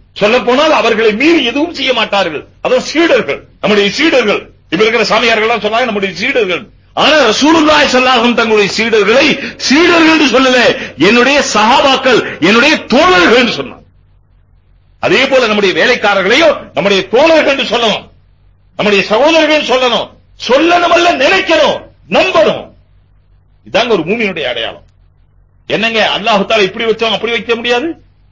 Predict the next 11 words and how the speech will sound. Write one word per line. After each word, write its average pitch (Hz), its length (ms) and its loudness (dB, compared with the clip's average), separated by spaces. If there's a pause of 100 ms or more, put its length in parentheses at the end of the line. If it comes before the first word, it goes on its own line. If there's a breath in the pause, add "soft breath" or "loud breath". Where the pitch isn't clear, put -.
(340)
இன்னைக்கு 226 320 -2
நம்மள 226 40 -2
முதலாளியா 240 480 0
அவங்க 220 320 0
தொழிலாளியா 220 440 0
வச்சிருக்கிறான், 185 500 -4 (140)
ஒரு 277 180 2
நேரம் 294 220 2
இப்படி 302 200 -2
வரலாம் 285 280 4
இல்லையா? 277 560 -2